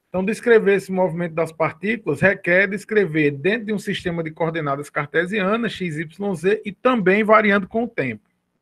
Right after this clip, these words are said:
ok? Então, basicamente, muitas vezes eu quero saber como é que se comporta a aceleração do fluido, né? Entender velocidade é entender velora-, a aceleração. Então, o que eu quero saber é como uma partícula fluida se movimenta.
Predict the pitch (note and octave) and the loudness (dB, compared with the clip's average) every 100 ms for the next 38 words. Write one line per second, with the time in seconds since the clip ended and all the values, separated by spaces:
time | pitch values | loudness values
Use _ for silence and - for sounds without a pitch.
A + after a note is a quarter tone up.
0 | _ D#3+ G#3 G#3+ _ _ _ _ _ _ | _ -4 -4 -6 _ _ _ _ _ _
1 | _ _ F#3 A#3 B3 - G#3+ F#3+ A#3+ A3+ | _ _ 2 4 4 2 2 2 0 -2
2 | - A#2 _ _ - - - F#3 A#3+ A3+ | -8 -18 _ _ -20 -20 -8 -6 2 2
3 | E3+ G#3+ G#3+ A3 A3 G3 G3+ F3 G3+ G#3 | 4 2 2 0 0 0 -2 -2 -4 -4
4 | G3+ G#3 G#3 - A3 G3+ F#3 G3 G3 F#3+ | -2 -2 -2 -12 -8 -8 -4 -4 0 2
5 | G#3+ - A3+ A3+ A3+ G3 - G3+ A3+ - | 2 2 2 4 4 0 -2 -2 -2 -4
6 | F3 D#3+ A#2+ C3+ F#3+ F3+ E3 F3 F3 F3 | 0 2 0 -6 -8 -10 -8 -4 -2 0
7 | F3 F#3+ F#3 F#3+ G3+ G#3 G#3 G#3 G3 G3 | 2 2 0 0 2 2 -2 -2 -2 -2
8 | G3+ G3+ G#3 F3 F3+ F3 E3+ - F#3 F#3+ | 0 2 0 0 0 2 2 0 -2 0
9 | G3 - A#2+ A2 _ _ _ _ _ _ | -2 -6 -14 -14 _ _ _ _ _ _
10 | _ _ - A#3 A#3+ _ _ - D4 E4 | _ _ -2 -2 -2 _ _ 2 2 4
11 | A#3+ F#3+ G3 F3 G#3+ G3+ G3+ A#3+ C#4 C4 | 2 4 0 4 4 4 2 0 2 0
12 | A#3+ A3 F3 G#3 G3+ F#3+ - G3 G3+ G#3 | 2 2 2 -6 -4 -4 -4 -6 -4 -4
13 | - G3 F#3+ G3 C3 G2 _ | -4 -4 -4 -4 -6 -8 _